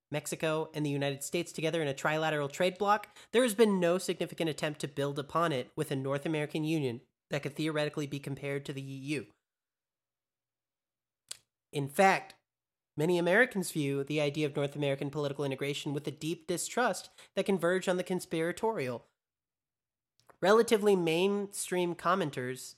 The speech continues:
commentators like Lou Dobbs have suggested that trilateral meetings between the countries were a sign that America's hoarders,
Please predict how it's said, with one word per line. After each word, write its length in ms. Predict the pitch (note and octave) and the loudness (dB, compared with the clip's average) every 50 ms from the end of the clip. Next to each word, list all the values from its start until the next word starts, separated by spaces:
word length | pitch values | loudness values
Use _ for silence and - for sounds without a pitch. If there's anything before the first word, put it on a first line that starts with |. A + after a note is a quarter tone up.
| _ - | _ 0
commentators 640 | - F3+ F#3 F#3 E3+ F3 D#3 C#3 C3+ C3+ C3+ - - | 2 2 2 2 0 0 -2 -2 -2 -2 -4 -4 -4
like 220 | C#3 C#3 C#3 - - | -4 -4 -4 -6 -6
Lou 200 | C#3+ D3 D#3+ F3 | -2 -2 0 0
Dobbs 440 | E3 D#3+ D3+ D3+ C#3+ B2+ B2 C#3+ - | 2 2 2 2 2 2 -2 -6 -6
have 160 | - D#3 D3 | -8 -8 -8
suggested 560 | - C#3+ C#3 D#3 D#3+ - - - D#3+ D3 D3 - _ _ _ _ _ _ _ - | -8 -6 -4 -4 -4 -4 -4 -6 -8 -8 -8 -14 _ _ _ _ _ _ _ -6
that 240 | D#3 C#3+ C#3 - - | -6 -6 -6 -8 -2
trilateral 520 | - F3 F3 F#3+ F#3+ F#3 F#3 F#3+ F#3 F3+ | 0 2 2 4 2 2 2 4 2 2
meetings 340 | E3 D#3+ E3 E3+ E3 D#3+ - | 2 0 0 -2 -2 -4 -4
between 260 | - D3+ - - E3 D#3 | -8 -12 -8 -6 -4 -4
the 60 | D3+ | -2
countries 400 | - F#3+ F#3+ G3 - D#3 C#3+ D3 | 0 0 -2 0 -2 -6 -4 -4
were 120 | C#3+ C#3+ | -4 -4
a 40 | C#3+ | -4
sign 340 | C#3+ - E3+ D#3 D#3+ E3 D#3+ | -2 -2 0 0 0 0 -2
that 100 | D#3+ C#3+ | -2 -2
America's 440 | C3 B2 C3+ D3 E3 E3 - E3+ - | -2 -2 -2 -2 -2 -4 -4 -6 -4
hoarders, 600 | - G3 G#3+ A3 F#3 C#3+ B2+ C3+ C#3 - - | -2 0 0 2 0 0 -2 -4 -4 -6 -10